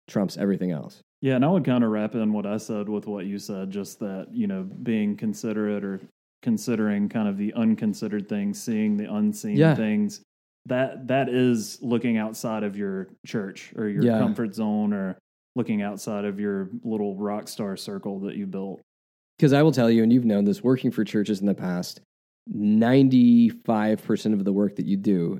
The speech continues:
Speaker 1: ends up really being to making the machine go.
Speaker 2: Oh, yeah.
Speaker 1: You know, I mean, like,
Speaker 2: Interesting.
Speaker 1: actual time noticing, like you're saying, just noticing, um, and actual time really investing deep in people, mm,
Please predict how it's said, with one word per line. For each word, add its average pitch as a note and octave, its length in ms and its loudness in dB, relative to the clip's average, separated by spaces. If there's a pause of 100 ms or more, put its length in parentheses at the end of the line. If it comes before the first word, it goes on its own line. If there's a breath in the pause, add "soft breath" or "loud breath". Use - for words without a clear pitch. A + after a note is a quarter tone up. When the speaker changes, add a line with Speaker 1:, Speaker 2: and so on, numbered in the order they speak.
Speaker 1:
ends G2+ 220 -2
up F2 120 -2
really G2 220 0
being F#2 300 0
to F2+ 500 -2 (580)
making G2+ 440 0
the F#2 40 2
machine F2+ 360 -4
go. D#2 320 -6 (560)
Speaker 2:
Oh, G#2 100 -4
yeah. F#2 300 -6 (440)
Speaker 1:
You A#2 120 -2
know, G#2 180 0
I G2 80 -2
mean, A2 220 0
like, G#2 140 0
Speaker 2:
Interesting. - 180 -2
Speaker 1:
actual B2 320 2
time A2 640 0
noticing, G#2+ 640 0
like F#2 160 -4
you're C3+ 80 0
saying, F2+ 380 -4
just G#2+ 180 -4
noticing, G#2 640 0 (520 loud breath)
um, G2+ 280 0
and G#2 120 -4
actual A2 380 -2
time G#2 340 -2
really G#2 220 0
investing G2+ 460 -2
deep G2+ 180 0
in F#2+ 80 -6
people, F#2+ 540 -2 (160)
mm, F3 240 2